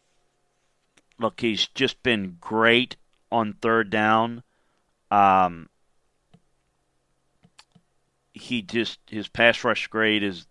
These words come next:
the best in the country. His, his ability on third down to make big plays are great. He has been very effective against the run. Um,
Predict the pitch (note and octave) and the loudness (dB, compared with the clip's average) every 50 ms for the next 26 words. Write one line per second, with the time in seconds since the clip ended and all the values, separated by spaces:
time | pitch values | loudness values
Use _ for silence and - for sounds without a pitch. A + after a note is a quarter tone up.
0 | _ _ G#2 F#2 - G#2+ G#2+ G#2 - - A#2 G#2+ G#2+ - - A2 G#2+ G2+ - A#2 | _ _ -20 -10 -4 -4 -4 -2 -4 -6 -8 -8 -8 -8 -6 -6 -6 -6 -4 -6
1 | G#2+ G#2+ G#2+ G#2 - _ _ _ _ _ _ _ _ _ _ - G#2 G2 F#2+ F2+ | -6 -6 -6 -8 -14 _ _ _ _ _ _ _ _ _ _ -8 -6 -6 -6 -6
2 | - - - - - _ - G2+ G#2+ G#2 F#2+ G2 F2+ - A#2+ A#2 A2+ A2 G#2+ A2 | -8 -10 -10 -12 -16 _ -14 -12 -10 -8 -8 -8 -6 -4 -4 -2 -2 -2 -2 -2
3 | G#2+ G2+ F#2+ F#2 - A2 A2 A2 G2 F#2+ G#2+ G#2 G#2+ G#2 G2 G2 G#2 G2+ F2+ - | -2 -4 -6 -6 -4 -2 -2 -2 -2 -2 -2 -2 -2 -2 -4 -2 -4 -4 -4 -4
4 | - G#2 F#2 - - A2 G#2 G#2 G#2 F#2+ G2+ G#2 F#2 F#2 G#2 G#2 G#2 - - - | -8 -10 -10 -6 -4 -4 -2 -2 -4 -4 -6 -8 -6 -4 -4 -4 -4 -4 -6 -8
5 | G#2 G2+ F#2+ F2+ E2+ - _ _ - G2+ F#2+ F2 - _ - A2+ A#2 A#2 A#2 G#2+ | -8 -8 -6 -8 -10 -14 _ _ -8 -8 -8 -10 -14 _ -2 0 2 4 4 2
6 | G2+ - - G#2 G2+ - - G2+ F#2 G2 F2+ G#2 G2+ F#2+ - - - F2+ E2 E2+ | 0 0 -2 -2 -2 -2 -6 -8 -8 -6 -6 -6 -6 -6 -10 -14 -14 -12 -10 -6
7 | G2 G2+ G#2 G#2+ A2 A2+ A2 - _ _ _ _ _ _ _ _ _ _ _ _ | -4 -2 -2 -2 -2 -4 -8 -12 _ _ _ _ _ _ _ _ _ _ _ _
8 | _ - F#2+ F#2 F#2+ F#2+ F#2+ F#2 F#2 F#2+ F#2+ F2 - | _ -6 -2 0 2 2 0 0 -2 -6 -10 -14 -18